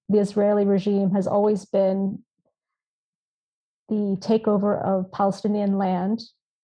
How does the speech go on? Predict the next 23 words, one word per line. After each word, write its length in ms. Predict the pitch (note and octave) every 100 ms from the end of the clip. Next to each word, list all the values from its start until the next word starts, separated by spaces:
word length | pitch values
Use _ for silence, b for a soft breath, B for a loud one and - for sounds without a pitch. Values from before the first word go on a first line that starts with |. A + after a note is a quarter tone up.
| _ _ _ _
without 640 | G3+ G#3 G#3+ G#3 G#3 - - - _ _ _ _ _ _ _
its 220 | G3+ G3 G3+
native 340 | G3+ G3 F#3+
inhabitants. 800 | F#3 G3 F#3+ F3+ E3+ - - - _ _ _ _ -
So 640 | - G#3 G3 F#3+ F#3 - _ _ _ _ _ _ _ _ _ _ -
control 560 | A3 - G#3 G3+ A3
of 140 | A#3+ A#3+
the 60 |
land 500 | B3 F#3+ F#3+ G3+ B3 - C4+ _ _
from 600 | G3 G3 G3 G3 G3+ - _ _ _ _ _ _
all 200 | G#3+ C4+
of 100 | G#3
the 80 | F#3
land, 400 | B2+ - G3+ G#3+ - -
um, 440 | G3+ F#3 G3 G3 G3 B B B B B _ _ - -
while 200 | C#3+ G#3+
pushing 400 | - C#4+ - A3+
Palestinians 760 | A3+ G#3 G#3 G#3+ G3+ F#3+ F#3+ -
out 380 | F#3 E3+ - - - _ _ _ -
in, 280 | G3+ G3+ -
in 160 | A3 G#3
various 460 | G#3+ G#3 G3+ -
ways. 420 | - - G3+ -